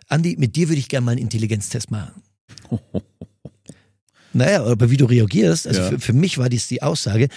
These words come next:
Speaker 1: „Andi, wär doch schön, wenn wir's mal schriftlich hätten, wie doof du bist.“ Ja, so.
Speaker 2: Ja, eben. Also deswegen.
Speaker 1: Man kann's aber ganz anders hören. Also
Speaker 2: Ja, stimmt.
Speaker 1: eigentlich,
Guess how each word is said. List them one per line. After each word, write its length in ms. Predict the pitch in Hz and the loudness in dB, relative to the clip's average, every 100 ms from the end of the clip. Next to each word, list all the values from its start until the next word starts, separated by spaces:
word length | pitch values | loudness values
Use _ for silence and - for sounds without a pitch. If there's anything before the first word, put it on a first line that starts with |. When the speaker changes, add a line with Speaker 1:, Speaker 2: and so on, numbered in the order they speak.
| - - | -10 -10
Speaker 1:
„Andi, 340 | 113 139 - - | -4 -2 -2 -6
wär 320 | 131 120 123 | -12 -6 -4
doch 140 | 143 - | -4 -2
schön, 260 | 131 160 | 0 2
wenn 100 | 190 | 2
wir's 160 | 147 107 | 0 0
mal 120 | 107 | -2
schriftlich 400 | - 180 - 135 | -2 -4 -4 -2
hätten, 220 | 139 139 | -2 -2
wie 60 | 123 | -2
doof 280 | 123 123 - | -2 -4 -6
du 100 | - | -10
bist.“ 300 | 113 - - | -12 -16 -12
Ja, 140 | 127 170 | -12 -12
so. 120 | - - _ _ | -16 -20 _ _
Speaker 2:
Ja, 120 | - - | -10 -2
eben. 420 | 117 - - - _ - | -2 -2 -6 -10 _ -6
Also 220 | 95 92 | -4 -2
deswegen. 680 | 90 92 101 92 95 - - - _ _ _ _ _ _ | -4 -4 -4 -2 -4 -6 -10 -18 _ _ _ _ _ _
Speaker 1:
Man 300 | - 120 107 | -8 -4 -2
kann's 260 | 98 117 131 | -2 0 0
aber 160 | 113 107 | -2 -4
ganz 220 | 107 101 | -2 -2
anders 380 | 127 190 185 120 | -2 -2 -2 0
hören. 420 | 120 131 226 214 _ _ _ _ _ _ _ _ _ _ _ _ | 2 2 -2 -8 _ _ _ _ _ _ _ _ _ _ _ _
Also 280 | 123 113 110 | 0 0 -2
Speaker 2:
Ja, 120 | 92 | -6
stimmt. 300 | - 196 123 | -8 -4 -2
Speaker 1:
eigentlich, 760 | 110 185 196 117 123 139 - | 2 2 2 2 0 -2 -10